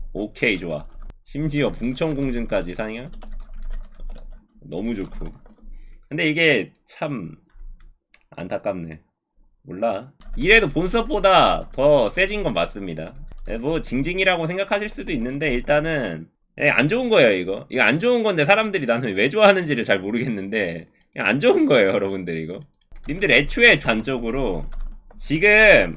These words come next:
섬열라나 있지? 이거 쿨타임 칠 초 증가하는 특포 찍음, 특포 찍고 딜량 이십오 퍼센트 늘어나거든요? 똑같은 거야. 이게 역이야, 역. 이게 반대야.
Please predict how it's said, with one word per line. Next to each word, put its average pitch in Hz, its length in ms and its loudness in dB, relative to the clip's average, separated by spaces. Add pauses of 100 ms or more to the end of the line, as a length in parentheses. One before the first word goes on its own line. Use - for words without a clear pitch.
섬열라나 262 680 6
있지? 87 460 -4 (800)
이거 170 880 6 (500)
쿨타임 247 460 4
칠 254 240 -2
초 277 160 -2
증가하는 190 580 4
특포 139 280 -4
찍음, 107 460 -4
특포 165 280 -6
찍고 104 760 -4 (400)
딜량 160 400 2
이십오 240 340 -2
퍼센트 127 220 -2
늘어나거든요? 87 600 -4 (580)
똑같은 226 360 -2
거야. 82 340 -2 (280)
이게 - 160 -2
역이야, 165 440 8
역. 92 220 2
이게 131 160 0
반대야. 127 600 4